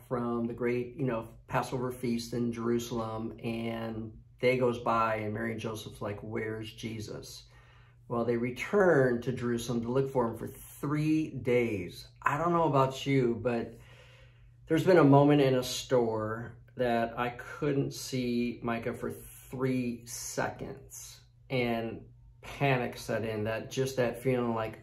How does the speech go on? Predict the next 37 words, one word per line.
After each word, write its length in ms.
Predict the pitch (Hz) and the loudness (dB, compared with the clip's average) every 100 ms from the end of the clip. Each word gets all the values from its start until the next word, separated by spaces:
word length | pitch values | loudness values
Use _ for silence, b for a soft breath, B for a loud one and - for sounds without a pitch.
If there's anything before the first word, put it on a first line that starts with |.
| - | -6
"Oh 160 | 147 139 | 0 6
no, 160 | 135 | 6
where 420 | 127 156 156 151 139 | 6 4 4 6 4
is 160 | 123 | 4
he? 80 | 127 | 2
Where 200 | 139 143 | 4 8
is 200 | 135 120 | 8 8
he?" 120 | 120 | 0
And 140 | 117 - | -2 -4
of 100 | - | -6
course, 280 | 139 127 135 | 0 0 -2
he's 320 | 120 113 - B B B B B B B B | -6 -8 -14 B B B B B B B B
hiding 260 | 139 139 | 6 8
underneath 420 | 127 123 123 123 | 8 4 2 4
a 400 | 123 117 113 - - - - - - - - - - - | 6 6 2 -6 -16 -20 -20 -20 -20 -20 -20 -20 -20 -14
clothing 420 | - 170 156 135 | 8 10 12 10
rack, 380 | 120 120 120 135 | 6 4 0 0
ready 240 | 127 113 113 | -2 0 -2
to 80 | |
scare 520 | 117 - 123 120 113 113 | -4 -2 0 0 -2 -2
mommy 580 | 131 139 117 110 123 139 - | 4 6 6 2 -2 -4 -4
as 100 | - | -6
she 140 | 117 | -6
comes 240 | 117 113 | -6 -6
by 300 | 110 131 127 | 0 4 4
him. 440 | 113 113 107 110 - - - | 2 -4 -4 -6 -8 -14 -6
But 460 | 120 117 - - - - - - - | -2 -2 -4 -14 -20 -20 -20 -20 -10
could 100 | 135 | -4
you 80 | 165 | 0
imagine 420 | 135 135 135 110 | 0 0 0 -4
three 380 | - 131 135 139 | -6 -2 2 2
days 500 | 135 117 113 107 - | 2 -2 -2 -4 -4
searching 420 | 120 117 120 110 | -4 -4 -4 -6
for 400 | 113 113 110 107 | -6 -6 -6 -6
your 280 | 101 113 104 | -6 -8 -10
twelve-year-old 800 | - 127 117 113 113 110 107 - | -6 0 0 0 -6 -6 -6 -8
son? 540 | - 117 104 95 | -6 -4 -4 -8